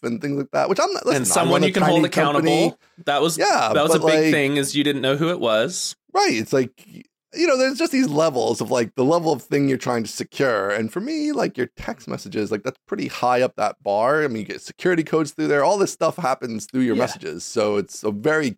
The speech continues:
Speaker 1: key link in the
Speaker 3: I'm with
Speaker 1: chain
Speaker 3: you.
Speaker 1: of all your other security. And so,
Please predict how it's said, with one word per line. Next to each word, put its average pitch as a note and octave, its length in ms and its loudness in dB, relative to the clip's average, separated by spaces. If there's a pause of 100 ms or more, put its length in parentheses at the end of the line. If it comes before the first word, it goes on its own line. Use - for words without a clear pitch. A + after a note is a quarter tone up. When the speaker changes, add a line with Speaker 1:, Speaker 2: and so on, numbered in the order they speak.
Speaker 1:
key C3+ 320 -4
link B2 460 -2
in A2+ 140 -4
the G#2+ 140 -10
Speaker 3:
I'm - 140 -4
with G#2+ 80 -2
Speaker 1:
chain A#2 140 -4
Speaker 3:
you. A2+ 80 -2
Speaker 1:
of F#2+ 200 -10 (120)
all A#2 240 2
your A2+ 240 0
other B2+ 260 2
security. F3+ 720 -4 (500)
And B2 240 2
so, A#2 500 2